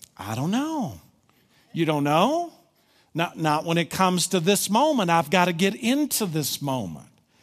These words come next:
But listen to me. If you wanna know where all truth is, and I didn't say this, if you wanna know where all truth in, is, guess where? The Bible. It is God's word. It is his holy word.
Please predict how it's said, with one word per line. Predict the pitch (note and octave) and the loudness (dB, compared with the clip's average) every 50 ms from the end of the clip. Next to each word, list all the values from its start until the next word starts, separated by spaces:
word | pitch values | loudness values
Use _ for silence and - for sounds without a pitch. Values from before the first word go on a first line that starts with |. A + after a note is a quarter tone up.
| - - - - - | -20 -20 -20 -10 -6
But | - A3 - | -6 -4 0
listen | G#3+ A#3+ D4+ C#4+ - - A3+ G3 | 2 2 4 4 2 2 2 0
to | C#3+ - - C#3 | -2 -4 -6 -6
me. | A#2 F2 - - - _ _ _ _ _ _ - - - - - - | -8 -10 -14 -18 -20 _ _ _ _ _ _ -20 -20 -20 -16 -4 0
If | G#3 G3+ D#3+ - | 0 0 2 2
you | F#3 F#3 | 0 0
wanna | E3+ F3+ G#3+ C4 C#4 C4+ | 0 2 0 0 0 0
know | B3+ B3 A#3 A3 | 0 0 0 0
where | G#3 G3+ G3+ F#3 E3+ E3+ - - | 0 0 0 0 0 -2 -2 0
all | E3 F#3+ A#3+ C4+ B3+ A3 | 2 4 4 4 2 2
truth | - - - F3 C#3+ B2+ B2 - | -2 -4 -4 -2 -2 -2 -4 -6
is, | B2+ A#2 A2 G#2+ A#2 B2+ | -6 -6 -6 -6 -6 -4
and | D#3+ D#3 | -2 -2
I | D#3 D#3 | -2 -2
didn't | D3+ C3 B2 | -2 -4 -4
say | A#2+ - C#3+ B2 A#2 | -4 -4 -4 -4 -2
this, | A2 D#3 F3 B2+ G2+ - - - - - - - | -2 -2 -2 -2 -4 -8 -10 -12 -14 -20 -10 -4
if | - F3+ C#3 C#3 | -4 -2 -2 -2
you | E3 E3 | -2 -2
wanna | F3+ A3+ A#3+ A#3 | 0 0 0 0
know | G#3+ G3+ F#3+ F#3+ | 0 0 0 0
where | F3+ F3 D#3 D3 - - | 0 0 -2 -2 -4 -2
all | - E3+ A3+ C4 C4+ B3+ | -2 0 2 2 2 0
truth | F#3+ - - F3 C#3+ B2 A#2 - | -2 -4 -4 -4 -4 -4 -4 -4
in, | C#3 B2 A#2 A#2 A2+ A2+ A2+ A#2+ A#2 - - | -6 -6 -6 -4 -6 -6 -8 -8 -12 -12 -8
is, | C#3 C3+ C3 A#2 G#2+ G#2+ A2+ | -6 -4 -4 -4 -6 -10 -10
guess | - - D#3 D3+ C#3 - | -8 -6 -4 -4 -4 -4
where? | - D3 B2+ A2 E2 - _ _ _ _ _ _ _ _ _ _ _ _ _ _ _ _ _ _ _ _ - | -6 -6 -8 -8 -10 -14 _ _ _ _ _ _ _ _ _ _ _ _ _ _ _ _ _ _ _ _ -10
The | A2 B2 | -8 -8
Bible. | G2 F#2+ B2+ A2+ G2+ F#2+ F2+ D#2+ D2+ - - - - - - _ _ _ _ _ _ _ _ _ _ _ _ _ _ _ _ _ _ _ _ _ _ | -6 -6 -6 -6 -6 -6 -8 -10 -12 -16 -18 -20 -20 -20 -20 _ _ _ _ _ _ _ _ _ _ _ _ _ _ _ _ _ _ _ _ _ _
It | - D3 D3+ | -4 -2 -2
is | C#3+ C3 A#2+ - | -2 -2 -4 -4
God's | A#2+ A#2 C3+ A#2+ A#2 C3+ C3+ - - - | -6 -6 -6 -4 -4 -4 -4 -6 -8 -10
word. | A2 A2 A2+ G2+ F2 D#2 - - - - - _ _ _ _ _ _ _ _ _ _ _ _ _ _ - | -10 -10 -10 -10 -12 -14 -16 -20 -20 -20 -20 _ _ _ _ _ _ _ _ _ _ _ _ _ _ -2
It | - F3 F#3 | 0 2 4
is | F#3 E3+ E3 - | 4 2 2 2
his | - F3 D#3 - | 0 0 0 -2
holy | - - - F#3 F#3 F3 D#3 D3 | -2 0 2 2 2 2 0 -4
word. | B2+ A2+ G#2 G2+ F2 - - - _ _ | -6 -6 -8 -12 -14 -16 -18 -20 _ _